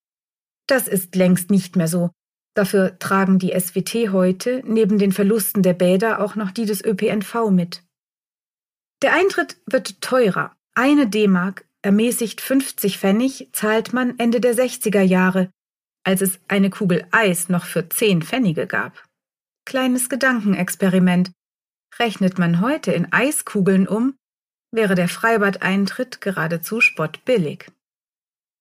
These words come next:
In den siebziger Jahren hält Komfort Einzug. Eine Erdgasheizung sorgt für angenehmere Wassertemperaturen.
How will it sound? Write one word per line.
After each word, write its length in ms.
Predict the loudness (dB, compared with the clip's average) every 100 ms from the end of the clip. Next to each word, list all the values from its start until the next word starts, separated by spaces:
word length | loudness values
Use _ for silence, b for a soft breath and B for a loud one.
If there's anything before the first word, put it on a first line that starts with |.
| _ _
In 140 | 0 2
den 240 | 0 -2
siebziger 480 | -4 -6 -4 0 2
Jahren 440 | 4 4 2 0
hält 340 | 2 2 2 -2
Komfort 640 | -4 -2 -2 0 2 0
Einzug. 580 | -4 -6 -6 -8 -10 -12 _ _ -2
Eine 180 | 0 2
Erdgasheizung 960 | 0 0 -2 0 2 2 2 -2 -2 -4
sorgt 340 | -4 -2 -2 -2
für 160 | -4
angenehmere 720 | 0 2 4 4 2 2 2 0
Wassertemperaturen. 1200 | 0 -2 0 0 0 -4 -6 -4 -4 -4 -6 -10